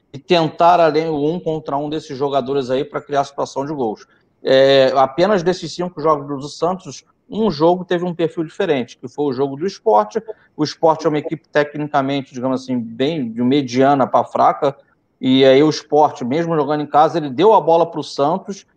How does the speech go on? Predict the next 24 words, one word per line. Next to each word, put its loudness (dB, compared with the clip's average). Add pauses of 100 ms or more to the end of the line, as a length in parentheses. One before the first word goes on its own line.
(160)
e -12
baixou 2
suas -2
linhas -10
com -14
o -6
objetivo -8
de -6
ele, 0
Sport, -2
contra-atacar -2
o -4
Santos -6 (320)
e -6
tirar 4
o 4
espaço 2
pro -8
Marinho 2
e -6
pro -12
Soteldo -4
jogar 0
individuais, 0